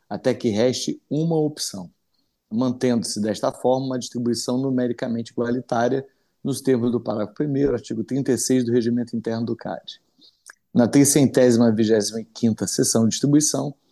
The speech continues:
abriu-se um novo bloco, no qual foram sorteados o conselheiro Gustavo Augusto e a conselheira Camila Cabral, os quais estão fora do sorteio. Então, chamo ao sorteio o recurso voluntário de final zero zero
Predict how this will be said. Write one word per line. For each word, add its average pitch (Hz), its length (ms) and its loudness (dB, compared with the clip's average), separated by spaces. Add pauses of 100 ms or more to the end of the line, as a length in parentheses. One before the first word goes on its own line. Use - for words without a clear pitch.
(300)
abriu-se 123 520 0
um - 20 0
novo 117 240 -2
bloco, 127 500 -2
no 135 140 -10
qual 117 220 -2
foram 117 200 -8
sorteados 107 560 -4
o 101 40 -10
conselheiro 104 680 -2 (400)
Gustavo 107 320 0
Augusto 165 720 4
e 131 120 2
a 131 40 4
conselheira 123 540 0
Camila 123 560 -2
Cabral, 123 640 -4 (340)
os - 80 -20
quais 120 220 -2
estão 131 180 -8
fora 117 300 0
do 117 80 -4
sorteio. - 540 -8 (1400)
Então, 127 240 4
chamo 131 440 4
ao 117 100 2
sorteio 147 540 4
o 147 40 6
recurso 139 460 0
voluntário 117 640 -2
de 101 100 -8
final 107 460 -2
zero 113 440 2
zero 123 520 -2